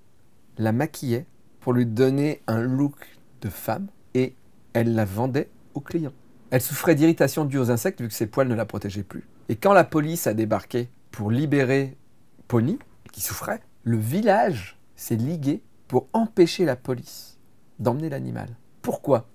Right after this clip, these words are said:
Parce que c'était la seule attraction qui avait du succès dans ce village et qui était une manne financière pour tout le village. Les gens venaient, louaient un hôtel, et cetera, pour baiser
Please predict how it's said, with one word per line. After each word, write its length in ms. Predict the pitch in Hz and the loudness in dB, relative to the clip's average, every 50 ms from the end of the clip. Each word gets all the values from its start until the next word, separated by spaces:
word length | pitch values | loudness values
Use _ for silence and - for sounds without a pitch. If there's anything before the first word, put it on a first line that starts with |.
| - - - - | -20 -20 0 0
Parce 260 | 226 214 - - - | 0 0 0 -6 -8
que 180 | - 240 240 | -6 -6 -6
c'était 320 | - - 160 - - 165 135 | -4 -4 -6 -4 -2 -2 0
la 100 | 123 110 | 0 -2
seule 720 | - - - - - - - - - - 285 262 254 214 | -2 -4 -8 -8 -8 -10 -10 -10 2 8 10 10 10 10
attraction 560 | 175 170 - - 143 - - - 220 240 226 | 4 2 0 -10 -10 -10 -10 -8 -6 -6 -4
qui 100 | - 170 | -2 0
avait 160 | 156 147 151 | 0 0 0
du 100 | 143 139 | -2 -4
succès 380 | 127 - - 185 - - - 202 | -6 -4 -4 -4 -4 -2 -2 -2
dans 160 | 180 156 135 | -2 -2 -2
ce 60 | 120 | -2
village 320 | 127 127 151 196 220 196 139 | -4 -4 -4 -6 -6 -6 -6
et 60 | 127 | -4
qui 100 | - 156 | -2 -2
était 180 | 147 - 185 | 0 2 2
une 120 | 175 151 143 | 2 2 0
manne 280 | 147 185 233 247 208 | 0 0 2 2 0
financière 520 | 185 - - 165 147 143 143 - - - - | -2 -2 -4 -4 -4 -4 -4 -4 -6 -6 -6
pour 180 | - 190 - | -8 -18 -20
tout 200 | - - 302 302 | -6 -2 -2 0
le 80 | 247 220 | 0 0
village. 440 | 240 254 - - - 190 - - - - - - - | -2 -2 -2 -4 -4 -8 -12 -20 -20 -20 -20 -8 -2
Les 100 | 135 123 | -2 -2
gens 160 | 107 104 101 | -2 -2 -4
venaient, 540 | 101 101 117 127 135 147 156 160 165 170 156 | -2 0 0 0 0 0 0 0 0 0 0
louaient 240 | 131 123 123 123 117 | 0 0 0 0 0
un 180 | 101 98 95 104 | -2 -2 -4 -4
hôtel, 600 | 113 120 - - 143 151 156 156 160 156 147 120 | -4 -4 -4 -4 -2 -2 -2 -2 -2 -4 -4 -6
et 60 | 104 | -6
cetera, 360 | - 110 98 120 127 - - | -6 -6 -6 -4 -6 -6 -8
pour 180 | - - - 135 | -10 -10 -8 -6
baiser 480 | 131 139 165 185 175 160 180 - - | 6 8 10 10 10 8 2 -4 -8